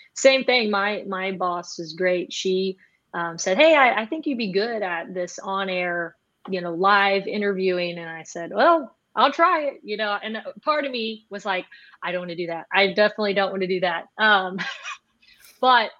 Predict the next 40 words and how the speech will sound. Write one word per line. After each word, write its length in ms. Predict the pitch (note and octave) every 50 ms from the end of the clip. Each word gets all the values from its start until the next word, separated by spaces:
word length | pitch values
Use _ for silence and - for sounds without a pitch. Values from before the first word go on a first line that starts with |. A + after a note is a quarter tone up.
| -
uh, 200 | G#3 G3 F#3+ F#3 F3+
leaned 340 | G#3+ B3 C4+ C#4 C#4 A#3+
into 420 | A#3 A3+ A3 A3 A3 A3 A3 - G#3
that 240 | F#3 F3+ F3+ - -
skill 220 | - - F#3+ F3+
set 340 | F3 - - F3+ F3 E3+ - _ _ _
and, 600 | - F#3 F3+ F3+ F3 F3 F3 F3 E3+ E3+ D#3+ - _ _ _ _ _ _ _ _ _ -
and 280 | F3+ F#3 F#3 F#3 E3
did 280 | F3 G3 G3+ G3+ F#3+ G3
some 340 | - G#3+ F#3+ F#3 F3+ F3+ -
on 280 | - F#3+ G3 G3 F#3+ F#3+
air, 560 | F#3 F3+ F3 F3 F3 F3 E3+ E3+ E3+ E3+ F#3 -
like, 180 | - F3+ F3 F3 -
you 80 | G#3 G3+
know, 160 | F#3+ F3+ F3
had 260 | E3+ G3 G3 F#3+ F#3+
the 100 | F#3 G3
little 380 | F#3+ F#3+ F#3+ F#3+ F#3 F3+ F#3 -
earpiece 760 | - G#3 F#3+ F#3+ F#3 - - G3+ F#3+ F#3+ F#3+ - - - -
live 720 | F3+ F3+ F#3+ F#3+ F#3+ F#3 F#3+ F#3 F#3 F#3 F#3+ F#3+ F#3+ F#3 - - _ -
coming 300 | C#4 C4+ B3+ B3+ A#3+ A#3+
into 300 | A#3+ A#3+ A3+ - - A#3
you 240 | A3+ A3+ A3+ A3
from 260 | G#3+ - A3 G#3 G3+ F#3+
Dell 280 | G3 G3+ G3 G3+ F#3+
broadcast, 640 | G3 G3 G3 F#3+ F#3+ - G3+ F#3+ F#3 F#3 F#3 - -
and 80 | F#3+ G#3+
it 80 | G#3
was 120 | G3 F#3+ -
streamed, 460 | - - G3 F#3+ F#3+ F#3+ F#3 F#3 F3
and 160 | F3 F3 F3 - _ _ _ _ _ - - -
got 180 | A3+ A3 A3 A3
to 100 | A#3 -
interview 360 | G3 G#3 G#3 G3 G#3 G#3 F#3+
a 20 |
lot 320 | F3 D#3+ F3 F3 F#3+ B3 C4
of 160 | G3+ F3 - _ _ _ -
amazing 760 | G3 F#3+ F#3+ F#3+ G3+ A#3+ G#3+ G#3+ A3 G3+ G3 G3 F#3 F3+ - -
executives 720 | G#3 F#3+ E3+ F#3 G#3+ A#3 - B3 A3 G#3 G3+ F#3+ F#3+ F#3
that 280 | - G3 F#3+ F#3 F#3 -